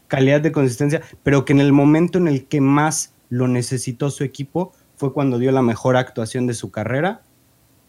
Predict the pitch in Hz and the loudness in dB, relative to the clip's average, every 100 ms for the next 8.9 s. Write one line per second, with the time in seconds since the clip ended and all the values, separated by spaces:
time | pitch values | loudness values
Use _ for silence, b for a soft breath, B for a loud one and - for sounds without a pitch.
0 | _ _ - 120 131 143 139 123 127 147 | _ _ -8 0 2 2 0 0 2 2
1 | 170 147 139 131 135 139 135 120 - b | 0 2 4 4 2 0 0 0 -4 b
2 | - - 127 123 127 - - - - 139 | -10 -2 0 0 -2 -6 -16 -12 -2 0
3 | 139 143 147 139 135 147 135 131 120 120 | 2 2 2 2 2 2 2 2 0 0
4 | 113 135 131 131 135 131 127 131 127 135 | 0 0 2 2 2 2 0 0 -2 -2
5 | 127 117 113 113 117 147 - B B - | -2 -4 -6 -4 -2 -4 -8 B B 0
6 | 147 143 143 143 131 120 113 - 135 127 | 2 4 2 2 0 2 0 0 0 0
7 | 127 120 - 113 110 117 117 113 107 110 | 0 -2 -4 -4 -4 -2 -2 -2 -4 -4
8 | 110 101 95 110 - 107 101 92 92 | -4 -6 -6 -8 -8 -6 -6 -8 -10